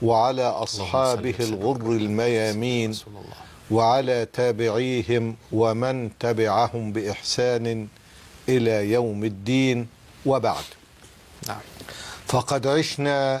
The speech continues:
Speaker 1: في الحلقة السابقة مع رسول الله صلى الله عليه وسلم
Speaker 2: عليه أفضل الصلاة
Speaker 1: حينما
Speaker 2: والسلام.
Speaker 1: نزل عليه الوحي في غار حراء،
Speaker 2: نعم.
Speaker 1: ورجع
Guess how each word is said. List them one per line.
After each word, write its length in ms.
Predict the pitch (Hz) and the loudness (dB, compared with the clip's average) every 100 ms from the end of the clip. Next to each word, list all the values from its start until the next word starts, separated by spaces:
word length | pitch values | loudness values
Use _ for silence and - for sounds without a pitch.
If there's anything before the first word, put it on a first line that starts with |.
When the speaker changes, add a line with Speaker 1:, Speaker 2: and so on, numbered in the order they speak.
| - | -6
Speaker 1:
في 120 | - | -8
الحلقة 540 | 113 95 147 151 - 127 120 | -8 -2 -2 -2 -2 -4 -2
السابقة 760 | 107 - 135 127 120 - 113 - _ - - - - - - - 120 | -4 0 2 2 0 -2 -4 -6 _ -20 -20 -20 -20 -20 -20 -6 2
مع 280 | 131 123 | 4 4
رسول 460 | 123 117 - 165 127 | 4 0 0 0 2
الله 480 | 120 110 131 107 117 | 0 2 0 0 -4
صلى 400 | - 139 117 117 | -2 -2 0 0
الله 600 | 101 113 127 113 110 98 | 2 2 2 2 0 0
عليه 500 | 110 107 127 101 104 | 2 2 -2 0 2
وسلم 680 | 110 101 - 143 135 131 120 - 131 107 | 2 2 2 0 2 0 -2 -12 -14 -6
Speaker 2:
عليه 260 | 104 92 | -6 -6
أفضل 300 | 92 85 - | -10 -14 -12
الصلاة 220 | - 135 | -2 2
Speaker 1:
حينما 720 | 143 139 127 139 139 135 135 | 4 4 2 2 2 2 2
Speaker 2:
والسلام. 320 | 131 - 113 131 | -2 -6 -4 0
Speaker 1:
نزل 340 | 135 127 120 | 2 2 2
عليه 540 | 113 110 113 135 123 107 | 2 2 2 0 0 -2
الوحي 840 | 117 107 117 131 - 123 127 127 131 - - | -2 0 0 -2 -6 -4 -2 -4 -6 -14 -14
في 280 | - 110 101 | -2 0 2
غار 420 | 107 127 120 101 | 2 2 2 -2
حراء، 500 | - 113 123 139 135 _ _ _ _ - | -6 -2 2 2 0 _ _ _ _ -10
Speaker 2:
نعم. 220 | 92 78 - - - - - - | -8 -10 -14 -20 -20 -20 -10 0
Speaker 1:
ورجع 1500 | 113 131 143 143 139 135 - 123 151 147 143 127 139 135 | 4 4 4 4 2 0 -4 -2 0 2 2 2 2 2